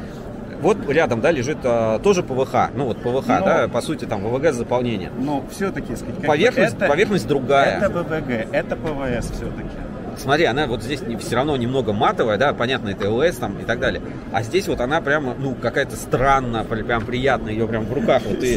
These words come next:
Speaker 2: Сергей,
Speaker 1: ты берешь
Speaker 2: честно
Speaker 1: это.
Speaker 2: скажу, приятно, да, но как это было сделано, к сожалению, я не знаю. Поэтому, если необходимо, мы для подписчиков вашего замечательного канала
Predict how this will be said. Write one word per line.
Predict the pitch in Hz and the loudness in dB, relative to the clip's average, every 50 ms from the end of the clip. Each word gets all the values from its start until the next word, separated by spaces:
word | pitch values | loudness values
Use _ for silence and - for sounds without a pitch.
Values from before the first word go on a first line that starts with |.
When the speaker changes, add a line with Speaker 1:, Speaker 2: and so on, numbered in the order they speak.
| - | 2
Speaker 2:
Сергей, | - 180 147 160 131 | 0 0 2 2 2
Speaker 1:
ты | 120 151 | 4 6
берешь | 156 190 214 214 | 6 6 4 4
Speaker 2:
честно | - 160 | 2 2
Speaker 1:
это. | 170 | 2
Speaker 2:
скажу, | 156 135 - - - - - - - | 2 0 -2 -2 -6 -8 -10 -4 0
приятно, | 196 208 202 226 254 262 240 - 170 160 | 0 2 4 4 4 4 4 2 -2 0
да, | 147 170 151 151 | 2 4 2 2
но | 151 160 190 220 214 185 143 120 104 - - - - - - - - - - - - | 2 2 2 4 6 6 6 4 2 -2 -8 -8 -10 -10 -8 -8 -10 -10 -10 -6 0
как | 196 214 208 - | 2 2 2 0
это | 208 - 277 | -2 -4 -2
было | 220 - 165 151 151 | 0 0 2 2 0
сделано, | 143 120 139 175 208 220 226 226 226 220 | 0 -2 -2 0 2 2 4 2 2 0
к | - | 0
сожалению, | - 170 139 135 147 147 160 170 180 170 131 | -2 -6 -4 -4 -2 -2 -2 -2 -2 -4 -2
я | 120 127 127 | -2 0 0
не | 131 | 0
знаю. | 120 113 117 117 113 110 98 | -2 -2 -2 -2 -4 -4 -4
Поэтому, | 98 120 131 139 - 151 143 139 | -2 -2 -2 -2 -2 -4 -4 -4
если | 147 165 - - | -6 -6 -6 -6
необходимо, | 151 151 156 - - 170 156 - 165 220 226 180 | -2 -2 -2 -2 0 -2 -2 0 0 0 0 0
мы | 139 156 156 | 0 -4 -4
для | 123 147 139 127 113 - - - - | -2 -2 -2 -2 -2 -4 -8 -4 -2
подписчиков | 170 170 175 - 196 190 - - - - - 117 107 - 95 95 - | -2 0 0 0 -2 -2 -2 -4 -6 -4 -4 -4 -4 -4 -6 -6 -2
вашего | - 147 151 - 151 131 | 0 0 0 0 -4 -8
замечательного | 117 139 135 - 170 170 151 131 127 | -6 -6 -6 -6 -6 -6 -6 -6 -6
канала | 117 143 135 135 170 208 214 208 | -4 -4 -2 0 0 2 0 0